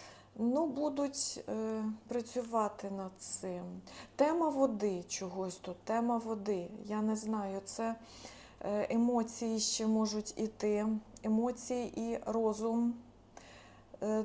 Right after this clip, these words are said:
тут будуть люди незадоволені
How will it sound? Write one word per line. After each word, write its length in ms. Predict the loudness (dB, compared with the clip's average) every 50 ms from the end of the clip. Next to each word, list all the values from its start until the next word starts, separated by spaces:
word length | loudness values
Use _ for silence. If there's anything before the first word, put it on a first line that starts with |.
| -2 0
тут 440 | 2 4 4 2 0 -6 -12 -14 -16 -18 -20 -20 -20 -20 -20 -20 -20 -20 -20 -20 -20 -20 -20 -20 -20 -16 -16 -16 -4 0
будуть 420 | 4 6 6 6 6 4 2 2
люди 280 | 0 2 4 6 6 6
незадоволені 1160 | 6 6 6 6 6 6 6 6 4 4 2 2 2 2 2 2 2 4 4 4 2 0